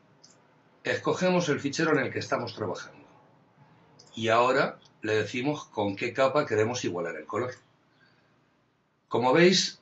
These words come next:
nos queda prácticamente terminado. En, solo que se nota un poquito más clara toda la zona de la nueva cara. Bueno, pues en transición vamos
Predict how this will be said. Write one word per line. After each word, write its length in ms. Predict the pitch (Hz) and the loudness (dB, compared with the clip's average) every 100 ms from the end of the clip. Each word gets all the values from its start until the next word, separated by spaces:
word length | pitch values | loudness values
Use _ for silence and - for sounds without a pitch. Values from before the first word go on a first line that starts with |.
| - | -10
nos 340 | 127 123 117 | -4 -2 -2
queda 400 | - 165 175 - | 2 6 6 4
prácticamente 1080 | - - 165 170 - 165 - 135 151 147 160 | -4 2 4 2 0 -4 -2 0 2 2 0
terminado. 580 | - 110 92 92 92 - _ _ _ _ _ - _ | 0 -2 -4 -6 -8 -10 _ _ _ _ _ -20 _
En, 320 | 117 110 110 107 | -8 -6 -4 -4
solo 300 | - 110 104 | -2 0 0
que 100 | 110 | -2
se 220 | - 110 | -2 0
nota 320 | 120 123 127 | 0 2 2
un 400 | 127 127 127 113 | 2 0 -4 -4
poquito 420 | 120 113 117 117 | -6 -4 -4 0
más 200 | 117 98 | 0 -2
clara 540 | - 117 113 110 110 107 | -2 2 4 4 2 2
toda 240 | 104 104 | 0 0
la 140 | 101 | 0
zona 440 | 98 120 110 104 110 - - - _ - | -2 -2 -2 -2 -6 -16 -20 -20 _ -10
de 320 | 98 98 95 | -6 -2 -2
la 120 | 92 95 | -2 -2
nueva 340 | 95 92 92 | -2 -2 -2
cara. 320 | 127 110 - - | -2 -4 -6 -10
Bueno, 240 | 98 90 - | -8 -8 -10
pues 240 | - - - - - | -16 -16 -16 -20 -8
en 180 | 107 101 | -4 -4
transición 840 | 117 143 139 135 117 147 135 135 - _ _ _ _ _ _ _ _ - _ _ - | 0 0 0 -4 -2 0 0 -2 -10 _ _ _ _ _ _ _ _ -20 _ _ -14
vamos 680 | 101 98 110 110 110 110 - | -8 2 4 4 0 -2 -8